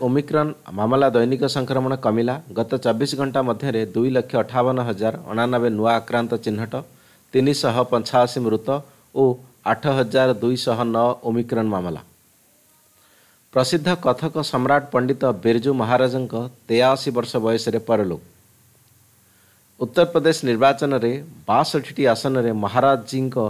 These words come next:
ସ୍ୱତନ୍ତ୍ର ପ୍ରଭାବ, ବିଜେପି ମିଶନ ପୂର୍ବାଞ୍ଚଳ। ରାକେଶ ତକିଆତ କହିଛନ୍ତି କି ଭାରତୀୟ କିଷାନ ୟୁନିୟନ ଉତ୍ତରପ୍ରଦେଶ ବିଧାନସଭା ନିର୍ବାଚନରେ ସମାଜବାଦୀ ପାର୍ଟି ମେଣ୍ଟକୁ ସମର୍ଥନ କରିବ। କୋଭିଡ୍ କଟକଣା ଉଲ୍ଲଂଘନ ଅଭିଯୋଗରେ ଛତିଶଗଡ଼ ମୁଖ୍ୟମନ୍ତ୍ରୀଙ୍କ ନାଁରେ ମାମଲା ରୁଜୁ।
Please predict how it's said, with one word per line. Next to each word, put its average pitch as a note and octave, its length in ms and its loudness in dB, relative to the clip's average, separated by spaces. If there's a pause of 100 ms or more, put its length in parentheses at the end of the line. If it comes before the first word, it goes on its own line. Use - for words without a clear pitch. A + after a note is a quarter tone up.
ସ୍ୱତନ୍ତ୍ର B2 520 -4
ପ୍ରଭାବ, A#2 380 -4 (120)
ବିଜେପି A2+ 520 -2 (180)
ମିଶନ A2+ 320 -2
ପୂର୍ବାଞ୍ଚଳ। G#2+ 520 0 (1600)
ରାକେଶ C3 480 2
ତକିଆତ D3+ 420 2
କହିଛନ୍ତି C#3 480 0
କି C3 140 -6 (240)
ଭାରତୀୟ D3 460 2
କିଷାନ C#3 440 0
ୟୁନିୟନ B2+ 400 2
ଉତ୍ତରପ୍ରଦେଶ B2+ 720 0
ବିଧାନସଭା B2+ 540 -2
ନିର୍ବାଚନରେ B2 680 0
ସମାଜବାଦୀ B2 680 0
ପାର୍ଟି A#2+ 280 0
ମେଣ୍ଟକୁ A#2+ 380 -2
ସମର୍ଥନ A2 480 -4
କରିବ। F2 260 -8 (1600)
କୋଭିଡ୍ D3 300 2
କଟକଣା D3+ 480 0
ଉଲ୍ଲଂଘନ C#3+ 420 2
ଅଭିଯୋଗରେ C3 540 2
ଛତିଶଗଡ଼ C3+ 600 -2
ମୁଖ୍ୟମନ୍ତ୍ରୀଙ୍କ C3 680 -4
ନାଁରେ A#2+ 400 2
ମାମଲା A2+ 400 2
ରୁଜୁ। F2 280 0